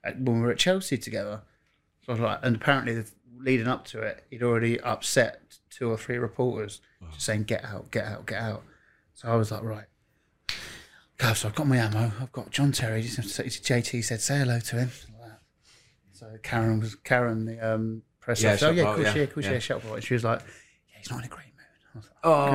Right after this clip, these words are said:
Speaker 1: "Okay."
Speaker 2: it's not a good start, is
Speaker 1: So
Speaker 2: it?
Speaker 1: anyway, he's, um,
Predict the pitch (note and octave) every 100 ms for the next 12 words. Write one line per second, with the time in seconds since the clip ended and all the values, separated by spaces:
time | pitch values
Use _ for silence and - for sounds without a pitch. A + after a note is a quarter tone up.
0 | C3 B2 - E3 C#3 C#3 C#3 - D3 C3
1 | C3 C3+ C3 B2+ C3 C3 B2+ A#2 A#2+ -
2 | - - - - - - C#3 C#3 C3 C#3
3 | C3+ C3 A#2+